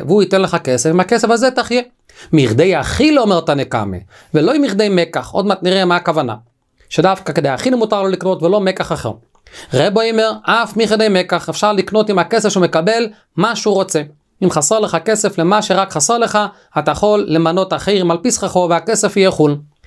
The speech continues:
שאם אין לו, אם ממנה אחרים על פסחו וחגיגוסו, ומוי שבידי חול. למה? מסביר רבי. שעל מנס כן הקדישו ישראל את פסחם, כמו שרבי ישעיה הסביר, שלכתחילה אדם מקדיש את הפסח ומשייר בו.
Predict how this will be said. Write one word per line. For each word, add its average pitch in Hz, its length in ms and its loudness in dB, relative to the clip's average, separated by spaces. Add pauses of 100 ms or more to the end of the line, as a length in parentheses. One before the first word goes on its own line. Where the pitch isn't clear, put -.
(240)
שאם 160 320 0
אין 220 180 2
לו, 220 180 2
אם 202 60 2
ממנה 190 520 0
אחרים 190 360 0
על 135 180 0
פסחו 220 340 2
וחגיגוסו, 185 760 0
ומוי 202 300 2
שבידי 190 400 0
חול. 147 260 0 (480)
למה? 147 360 2
מסביר 139 420 -2
רבי. 175 260 -2 (380)
שעל 185 220 0
מנס 180 440 2
כן 233 480 -2
הקדישו 214 720 0
ישראל 233 480 2
את 220 60 -2
פסחם, 254 440 -2 (160)
כמו 214 180 0
שרבי 196 320 0
ישעיה 208 400 0
הסביר, 220 300 0 (680)
שלכתחילה 156 840 0
אדם 190 220 -2
מקדיש 214 340 -2
את 220 100 -6
הפסח 233 400 -2
ומשייר 220 460 0
בו. 160 200 0